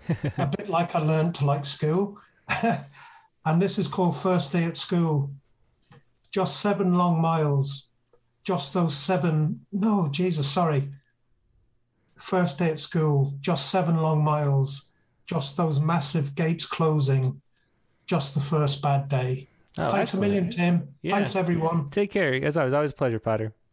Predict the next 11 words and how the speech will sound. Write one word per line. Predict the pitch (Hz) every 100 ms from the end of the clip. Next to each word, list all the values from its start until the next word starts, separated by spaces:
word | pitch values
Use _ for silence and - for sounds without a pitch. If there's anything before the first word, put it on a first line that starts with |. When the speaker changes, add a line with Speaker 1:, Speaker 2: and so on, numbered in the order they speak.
| _ _ _ _ _ _ _ _ _ _ _ _ _ _ _ _ - _ _ _ 131
Speaker 1:
Okay, | 127
let's | 123
see. | - 127
And | 139
I |
think, | - 214 269 226
let | 226
me | 285
try | - 165 180 175 127
to, | - - 120 117 113
um, | 110 110